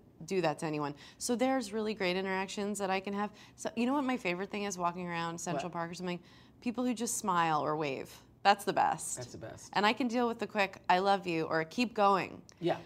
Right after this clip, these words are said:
Speaker 1: Um, and then anything else, it's me trying to do a good job for them, you
Speaker 2: Yes.
Speaker 1: know? And,
Speaker 2: Yeah.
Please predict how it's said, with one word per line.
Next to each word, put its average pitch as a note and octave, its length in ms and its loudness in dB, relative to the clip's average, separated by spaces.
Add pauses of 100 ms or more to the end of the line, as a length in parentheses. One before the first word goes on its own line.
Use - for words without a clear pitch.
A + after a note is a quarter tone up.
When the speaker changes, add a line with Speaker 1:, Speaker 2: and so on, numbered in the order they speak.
(720)
Speaker 1:
Um, F#3+ 300 2
and G#3+ 140 4
then A#3 120 4
anything C#4+ 320 0
else, C4 280 2
it's A3+ 160 -8
me A3 140 -2
trying G3+ 260 -2
to F#3+ 80 -2
do F#3+ 160 0
a F3+ 40 0
good F3 220 -2
job D#3+ 420 2 (320)
for F3+ 200 0
them, D#3+ 460 2
you C#3+ 140 -6
Speaker 2:
Yes. F#3+ 120 2
Speaker 1:
know? E3+ 340 6
And, F3 220 0
Speaker 2:
Yeah. - 60 -14